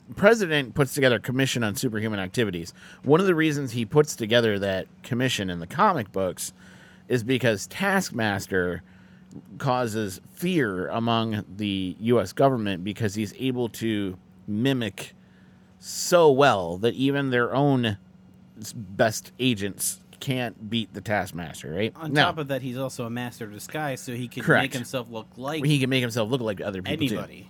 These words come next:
Speaker 1: And that was, that was where I was kinda like, "Okay, we already right off the bat took away from Taskmaster," because what's Taskmaster during the battle? He's not mimicking Black Widow, but he's got a computer, set of computer goggles that are helping him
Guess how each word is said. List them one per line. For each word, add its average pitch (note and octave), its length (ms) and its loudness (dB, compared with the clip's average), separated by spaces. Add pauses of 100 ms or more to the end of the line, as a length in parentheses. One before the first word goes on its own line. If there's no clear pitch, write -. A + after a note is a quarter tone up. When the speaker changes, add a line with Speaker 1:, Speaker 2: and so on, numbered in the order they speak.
Speaker 1:
And D3 180 4
that G3 220 2
was, C#3+ 200 0
that D#3 340 2
was E3 160 4
where C3+ 160 2
I A#2+ 80 4
was A#2+ 100 0
kinda D3+ 260 4
like, A#2+ 240 0
"Okay, G2+ 520 -2 (240)
we C3+ 180 4
already D#3+ 460 6
right C3+ 220 2
off C3+ 200 0
the B2 100 0
bat G#2+ 380 0
took C#3 200 -2
away B2 260 4
from A2+ 180 -8
Taskmaster," G2+ 720 -4
because A2 580 2 (380)
what's E3 240 4
Taskmaster D3 580 4
during B2 240 0
the A2 60 -4
battle? B2 500 2 (480)
He's G#2+ 240 -2
not F3 260 6
mimicking C3 680 0 (160)
Black G2 280 0
Widow, F2 400 -2 (240)
but B2 160 0
he's C3 160 -2
got C3+ 220 4
a - 40 -4
computer, D#3 840 -2 (1080)
set F3 200 2
of E3+ 80 0
computer D3+ 380 2
goggles A2 680 2
that A#2+ 140 6
are A2+ 120 6
helping B2+ 360 2
him A#2+ 320 -2